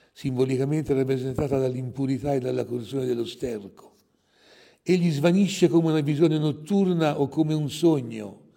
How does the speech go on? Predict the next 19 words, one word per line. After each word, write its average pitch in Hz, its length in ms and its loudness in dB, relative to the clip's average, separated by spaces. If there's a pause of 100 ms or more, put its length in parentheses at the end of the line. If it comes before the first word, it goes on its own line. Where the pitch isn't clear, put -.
(300)
che 135 160 -2
non 135 260 0
lasciano 151 500 -2
traccia 127 680 -6 (240)
nella 127 300 -2
realtà 127 1000 -4
al 135 180 -4
momento 139 520 -2
del 131 200 -2
risveglio, 117 880 -4 (500)
ma 127 220 -8
anche 139 520 -10
negli 123 260 -12
appartamenti 131 840 -10
occupati 95 920 -14 (380)
per 123 200 -14
anni, 95 680 -16 (180)
vai 123 280 -12
via, 107 400 -12